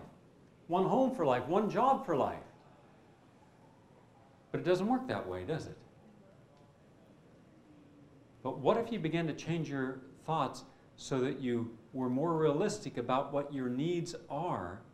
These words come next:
and tried to fulfill your needs in a passage, recognizing that when those needs are met,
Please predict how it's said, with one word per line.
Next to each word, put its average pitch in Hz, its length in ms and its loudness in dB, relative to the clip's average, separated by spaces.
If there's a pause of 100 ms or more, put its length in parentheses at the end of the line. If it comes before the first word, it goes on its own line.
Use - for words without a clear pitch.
(960)
and 120 180 -4
tried 175 320 0
to 170 60 -4
fulfill 156 340 0
your 143 160 2
needs 151 480 2 (340)
in 170 200 6
a 180 140 -2
passage, 120 680 -2 (380)
recognizing 135 720 0
that 120 120 0
when 127 200 0
those 156 240 0
needs 156 240 -2
are 165 60 -2
met, 110 260 -2